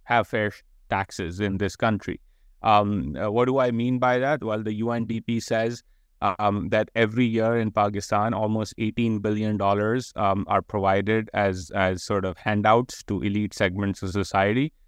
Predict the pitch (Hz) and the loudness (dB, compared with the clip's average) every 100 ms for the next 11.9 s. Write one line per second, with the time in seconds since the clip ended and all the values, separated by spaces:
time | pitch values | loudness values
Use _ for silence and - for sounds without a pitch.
0 | _ 104 98 110 101 113 104 98 - - | _ -6 -2 0 0 0 0 -2 -10 -6
1 | 110 104 107 107 120 131 127 123 117 - | -4 0 0 2 2 4 4 2 -2 -14
2 | _ - - 104 - 104 101 117 107 98 | _ -20 -6 -4 0 0 0 0 0 -2
3 | 98 101 104 110 104 110 - - 104 104 | -2 0 0 -2 -6 -6 -10 -6 -2 2
4 | 113 120 123 - - 107 98 110 98 107 | 2 4 0 -2 -10 -6 -4 -2 -2 -2
5 | 98 - 101 123 - 123 - 107 104 104 | -4 -2 0 0 0 -4 -2 -4 0 0
6 | 101 101 - 90 - 104 - - - _ | 0 -4 -4 -10 -2 -4 -4 -14 -14 _
7 | _ _ - 120 110 120 135 147 143 120 | _ _ -2 0 0 0 2 2 0 -2
8 | 120 147 147 139 127 117 131 113 110 104 | -2 -2 -2 0 -2 -2 -2 0 0 0
9 | 110 107 104 - 113 107 98 95 - - | 0 0 -2 -6 -4 -2 0 -4 -6 -14
10 | _ - 123 127 104 98 98 - _ _ | _ -4 0 2 2 0 -6 -14 _ _
11 | _ 123 117 127 120 123 110 107 | _ 0 2 2 0 0 2 0